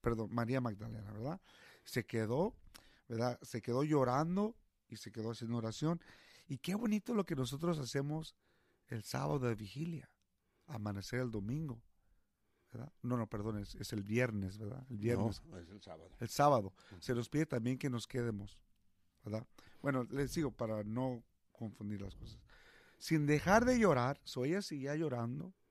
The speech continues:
Speaker 1: pidiendo a su Señor, porque ella estaba desconcentrada de dó-, dónde estaba Jesús. Dice, sin dejar de llorar, se asomó al sepulcro y vio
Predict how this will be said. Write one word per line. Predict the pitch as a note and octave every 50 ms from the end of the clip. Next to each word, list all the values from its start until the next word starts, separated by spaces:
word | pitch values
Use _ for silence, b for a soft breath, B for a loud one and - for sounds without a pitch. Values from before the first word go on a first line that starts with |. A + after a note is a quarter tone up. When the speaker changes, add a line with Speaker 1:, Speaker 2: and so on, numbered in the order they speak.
| _ _ -
Speaker 1:
pidiendo | - A#2 G#2+ A2+ A2+ A2+ A#2+
a | C3
su | - - C3+
Señor, | B2 - C3 A#2+ A2 A2 A2+ - - _ b b b b b b b
porque | - B2 G#2 - A#2
ella | A#2
estaba | B2+ A#2+ - A#2 G#2+ A2+
desconcentrada | A#2 B2 A2+ - - A#2+ A#2 - C#3+ C3+ - - A2+ A2 A2+
de | A2+ G#2+
dó-, | G#2 -
dónde | - B2 G#2+ G#2 G2+ G#2
estaba | G2 - - G#2 G#2+ A2
Jesús. | - - G2 F#2+ - D3+ E3+ D3+ - - B B B B B B B B B B B
Dice, | B2+ A#2+ - C3 A#2+ B B B B
sin | B - - C3+ C3 B2 A#2+
dejar | A#2+ A#2 A2+ - A#2 C3 D3+ E3
de | E3 F#3+ G3
llorar, | G3 F#3 E3 C#3 C3 C3 C3 C3 - b b b b
se | b - - -
asomó | A2+ A2 A2 - - A2+ A2+ A2+ A#2+ C3
al | D3 D3+
sepulcro | - - C3+ A#2+ - - C3 C3 C3 - - A2+ A#2 C3 - _ _ - _ _ b b b b b b b b b b
y | - C3 B2 A#2
vio | G#2+ A#2 B2 C#3 D3+ D#3 E3+ -